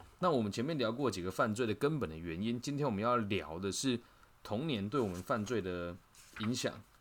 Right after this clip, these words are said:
有什么，然后也会举几个非常明确的例子给大家听哦。那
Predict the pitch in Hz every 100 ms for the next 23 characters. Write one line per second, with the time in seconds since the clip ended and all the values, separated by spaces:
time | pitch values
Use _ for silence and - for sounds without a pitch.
0 | - - 104 110 143 - - - - -
1 | 69 - - - 95 113 104 117 117 -
2 | 98 143 - 82 87 117 110 95 92 92
3 | - 104 107 90 78 78 90 90 - 90
4 | 90 - - - - - 123 127